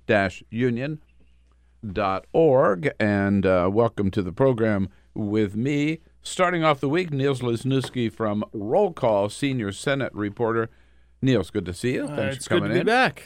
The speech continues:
Speaker 1: Yeah, we don't even give you a Monday to start off slowly. We get
Speaker 2: Uh,
Speaker 1: you.
Speaker 2: you know, the federal government may have a two-hour delay, but
Speaker 1: Uh-huh.
Speaker 2: we're both here at work.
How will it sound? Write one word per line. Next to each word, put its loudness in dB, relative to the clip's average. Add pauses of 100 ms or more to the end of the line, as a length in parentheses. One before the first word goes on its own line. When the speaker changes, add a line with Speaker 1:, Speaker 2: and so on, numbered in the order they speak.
Speaker 1:
Yeah, 0
we -8
don't -4
even -4
give -6
you -4
a -2
Monday 0
to -4 (460)
start 0
off -4
slowly. 0
We -10
get -8
Speaker 2:
Uh, -2
Speaker 1:
you. -2
Speaker 2:
you -4
know, -2
the -4
federal -2
government 2
may 2
have 0
a 0
two-hour 0
delay, -2
but -4 (880)
Speaker 1:
Uh-huh. -4
Speaker 2:
we're 0
both 0
here -4 (260)
at -4
work. -10